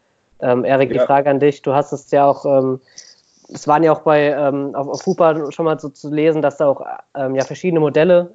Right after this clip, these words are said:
Speaker 1: äh, im, im Spiel sind. Was denkst du? Wie, wie geht's weiter?
Speaker 2: Ach, ich orientiere mich da eigentlich an der Meinung von Freddy. Der hat's ja vor, vor ein paar Minuten schon richtig gesagt. Äh, man soll das Teil einfach wieder fortsetzen, wenn alles wieder safe ist, wenn man, äh, Sonntags sowohl als Spieler als auch als,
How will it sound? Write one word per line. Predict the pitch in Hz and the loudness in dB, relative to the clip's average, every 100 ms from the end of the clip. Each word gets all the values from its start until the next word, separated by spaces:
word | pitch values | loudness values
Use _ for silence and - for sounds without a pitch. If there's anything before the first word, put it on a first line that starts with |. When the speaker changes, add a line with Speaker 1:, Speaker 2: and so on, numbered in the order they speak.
| - | -2
Speaker 1:
äh, | 156 147 165 | 0 2 0
im, | 151 151 151 | -2 -2 -6
im | 143 | -10
Spiel | - 156 143 | 0 0 2
sind. | 147 139 - | 0 -2 -8
Was | 135 147 | -4 -2
denkst | 165 160 - | 0 0 0
du? | 165 135 | -2 0
Wie, | 135 - | -2 -4
wie | 143 | -4
geht's | 147 147 | -2 0
weiter? | 143 151 127 _ _ _ _ - - - - - | -2 -2 -8 _ _ _ _ -20 -20 -20 -18 -4
Speaker 2:
Ach, | 101 - | -4 -2
ich | |
orientiere | 104 104 95 113 | 0 0 0 0
mich | 107 | 2
da | 113 | 2
eigentlich | 107 104 | 2 2
an | 104 | 0
der | 98 | 0
Meinung | 101 113 113 | 0 -2 -4
von | 98 | -4
Freddy. | 113 131 139 | 0 2 4
Der | 101 | 4
hat's | 101 | 4
ja | 117 | 0
vor, | 101 113 104 101 92 | 0 2 4 4 2
vor | 104 | -2
ein | - | 0
paar | 104 | -2
Minuten | 104 110 117 | -2 -4 -4
schon | 107 107 | -8 -4
richtig | 104 - | -4 -4
gesagt. | 95 98 117 - | -2 2 2 0
Äh, | 101 | -2
man | 95 92 | -2 -2
soll | 98 101 | 0 0
das | - | -4
Teil | _ 101 98 | _ 0 2
einfach | 98 104 | 0 -2
wieder | 107 98 | -2 -2
fortsetzen, | - 104 - 101 - 104 | 0 0 0 -4 -4 -6
wenn | 104 | -6
alles | - 95 107 107 - | -6 -4 -4 -6 -2
wieder | 107 104 | 2 2
safe | 98 101 139 - | 0 -2 -2 -4
ist, | 107 - | -12 -8
wenn | 104 | -6
man, | 104 95 - 101 | -6 -8 -10 -4
äh, | 98 | -4
Sonntags | 92 101 110 117 110 - | -2 -2 0 2 0 0
sowohl | 98 104 104 | -2 -2 0
als | 101 | -4
Spieler | - - 113 120 | -6 -4 2 4
als | 113 104 | 4 2
auch | 101 98 | 0 2
als, | 101 - - | -2 -4 -20